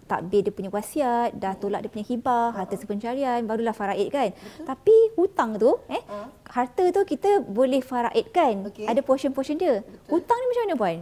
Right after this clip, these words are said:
Speaker 2: Ha, ha.
Speaker 1: Katakanlah harta dia lebih, harta dia sikit, eh,
Speaker 2: Okey.
Speaker 1: uh,
Speaker 2: Ha,
Speaker 1: hutang
Speaker 2: ha.
Speaker 1: lagi banyak.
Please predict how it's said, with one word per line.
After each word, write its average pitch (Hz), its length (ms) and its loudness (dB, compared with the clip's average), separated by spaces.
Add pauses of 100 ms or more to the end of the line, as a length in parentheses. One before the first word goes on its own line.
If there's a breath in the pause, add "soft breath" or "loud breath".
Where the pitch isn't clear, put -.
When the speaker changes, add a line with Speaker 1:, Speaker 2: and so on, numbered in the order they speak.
Speaker 2:
Ha, - 80 -20
ha. 202 240 -10
Speaker 1:
Katakanlah 381 480 -2
harta 302 240 -2
dia 311 160 0
lebih, 277 480 2 (480 loud breath)
harta 208 240 -4
dia 240 140 -2
sikit, - 300 -2 (200)
eh, 262 180 -4
Speaker 2:
Okey. 392 220 -8
Speaker 1:
uh, 196 60 -10
Speaker 2:
Ha, 185 100 -4
Speaker 1:
hutang 226 260 0
Speaker 2:
ha. 269 60 -2
Speaker 1:
lagi 254 120 -2
banyak. 214 300 -6